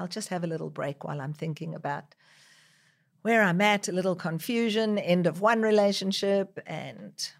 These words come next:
anyway, Selma took me to Soweto, and I'd never been to Soweto before. Um, because when I lived in South Africa, a white person didn't venture into Soweto. So it was scary, it was confronting to go with her.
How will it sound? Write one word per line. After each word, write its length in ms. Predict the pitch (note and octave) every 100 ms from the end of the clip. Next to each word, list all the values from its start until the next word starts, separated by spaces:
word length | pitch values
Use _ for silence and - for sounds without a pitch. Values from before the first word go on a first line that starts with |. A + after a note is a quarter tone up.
| _ _ _ _ _ - _ -
anyway, 480 | F3 D#3 C#3+ D3+ C3+ _ _ _ _ _
Selma 380 | - F3+ F3+ F#3
took 280 | F3+ F3 -
me 120 | D#3+
to 140 | E3+
Soweto, 560 | D#3 D#3 D3+ D3 D3+ D3+ D3+
and 100 | D3
I'd 180 | D3 D3+
never 200 | D#3 D3+
been 220 | D#3 D3+
to 120 | D3+
Soweto 540 | D#3 - D3+ D3+ - D3+
before. 360 | D3 - E3+ E3 _ _ _ _ - - - _ _ _ _ -
Um, 340 | F3 E3+ D#3+
because 340 | D#3 E3 E3 E3
when 160 | D3+
I 140 | D3+ D3
lived 260 | D3+ D3
in 100 | D#3
South 280 | D3 C#3 D3
Africa, 500 | D3 D3 D3 - C3+
a 40 | D3
white 240 | C#3+ D3
person 420 | - D3+ D3+ D#3+ D3+
didn't 400 | D#3 E3 D3+ -
venture 340 | D#3 D3+ D3+ D3+
into 320 | - D3+ D3
Soweto. 600 | - D#3 C#3+ C#3 D3 D3+ _ _
So 140 | - -
it 160 | F3
was 120 | - -
scary, 560 | - - E3 D#3 D#3
it 160 | D3+ -
was 120 | C#3+
confronting 680 | - D3+ E3+ - E3 D#3+ D#3+
to 120 | D3+
go 340 | E3+ - D#3+ D#3+
with 200 | D#3+ -
her. 260 | D#3 D#3